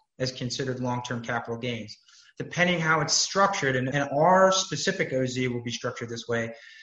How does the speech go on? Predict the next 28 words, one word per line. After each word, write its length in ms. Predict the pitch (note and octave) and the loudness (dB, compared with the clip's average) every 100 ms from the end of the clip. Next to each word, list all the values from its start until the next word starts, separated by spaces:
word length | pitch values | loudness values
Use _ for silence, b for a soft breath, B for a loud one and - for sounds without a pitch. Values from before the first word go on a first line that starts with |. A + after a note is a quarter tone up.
| B | B
the 60 | A#2+ | -4
developer 680 | B2+ D3 D3+ D3+ D3 C3+ B2+ | 0 2 2 2 0 2 2
or 60 | |
the 100 | A#2+ | 2
investor 360 | A#2+ C3 D3+ - | -2 2 2 2
that's 180 | B2+ A#2+ | 0 0
running 240 | C#3 D#3+ | 4 4
the 60 | D3+ | 2
project 540 | - D3 D3 B2 - - | 2 4 4 2 -2 0
may 140 | C#3+ | 0
be 220 | C#3 D3 | 0 2
able 240 | D3+ D#3+ D#3 | 4 4 0
to 120 | C3 - | -4 2
pay 540 | G3 D3+ B2 A#2+ A#2+ _ _ _ _ | 6 8 6 2 -4 _ _ _ _
some 400 | - G#3 A#3 G#3+ | 2 4 4 2
point 440 | F3+ D3+ C3 - | 2 2 2 0
inside 580 | D#3 E3 D#3 D#3 D3 C#3+ | 0 2 0 2 4 4
of 80 | C3+ | 4
that 240 | C3 B2+ | 0 0
timeline, 520 | D3+ C#3+ C3+ A2+ A#2 | -2 -2 0 -2 -2
the 80 | A#2 | -2
zero 480 | A#2 C3 C3+ C3+ C3 | -2 -2 2 2 0
to 100 | - | -4
the 120 | A#2+ A#2 | -8 -6
ten-year 540 | - C3 C3+ E3 F3 | -4 -4 0 0 0
mark, 320 | B2 A#2 A#2 - b b b b b _ _ | 0 0 -2 -6 b b b b b _ _
cash 340 | - F#3+ F#3+ - | 4 6 8 6
flow 580 | D3 B2+ A#2 A#2 C3 | 2 2 4 2 0